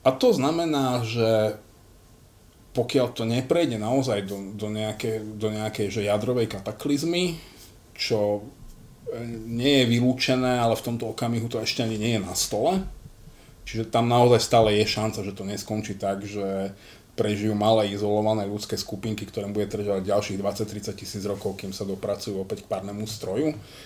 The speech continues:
ale že sa zachová nejaká forma civilizácie. Tak na tom Slovensku budú počty mŕtvych významne nižšie, pretože tu obesia nejakého Šoltesa, Todovú, Benčíka,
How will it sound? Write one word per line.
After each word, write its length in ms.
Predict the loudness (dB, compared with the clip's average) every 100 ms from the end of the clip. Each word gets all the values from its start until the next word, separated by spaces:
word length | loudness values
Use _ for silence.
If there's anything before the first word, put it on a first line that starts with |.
| -8
ale 240 | 0 0 2
že 100 | 4
sa 160 | 6
zachová 380 | 4 4 4 4
nejaká 380 | 0 -2 -4 -6
forma 340 | -4 -2 -2
civilizácie. 960 | -4 -4 -2 0 2 0 0 0 2 0 -8 -20 -20 -20 -20 -20 -6
Tak 240 | 2 2 4
na 160 | 2
tom 160 | 4 2
Slovensku 560 | 4 4 4 0 -2
budú 320 | -4 -2 0 2
počty 400 | 2 0 -2 -2
mŕtvych 560 | -2 -4 -6 -6 -4
významne 480 | -4 -2 0 2 0
nižšie, 480 | -2 -4 -4 -4 -4
pretože 400 | -6 -4 -6 -6
tu 80 | -6
obesia 560 | -4 0 0 -2 -4
nejakého 800 | -6 -8 -6 -2 -2 -4 -6 -8 -12 -14 -12
Šoltesa, 640 | -4 -2 0 0 0 -2
Todovú, 560 | -2 -2 2 2 2 -2
Benčíka, 1120 | -2 -4 -6 -6 -8 -6 -4 -4 -2 -4